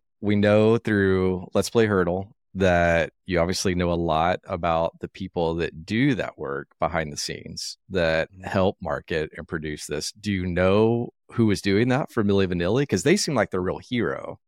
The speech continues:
Speaker 1: Like the
Speaker 2: Yes.
Speaker 1: Okay.
Speaker 2: There was a, it's a whole record label behind it. There's a new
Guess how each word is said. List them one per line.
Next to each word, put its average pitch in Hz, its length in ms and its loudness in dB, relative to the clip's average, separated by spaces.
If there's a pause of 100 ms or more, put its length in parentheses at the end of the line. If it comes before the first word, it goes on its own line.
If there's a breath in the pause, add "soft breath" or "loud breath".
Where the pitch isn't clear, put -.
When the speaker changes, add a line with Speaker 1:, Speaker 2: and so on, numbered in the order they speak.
(500)
Speaker 1:
Like 98 200 0
the 85 340 0 (300)
Speaker 2:
Yes. 113 460 -8
Speaker 1:
Okay. 95 380 -2 (460)
Speaker 2:
There 139 240 -2
was 156 240 -4
a, 127 240 -2
it's 143 140 -6
a 143 60 0
whole 165 260 0
record 143 300 -2
label 117 320 -6
behind 98 400 -8
it. 101 120 -14
There's 120 180 -8
a 123 60 -4
new 151 280 -4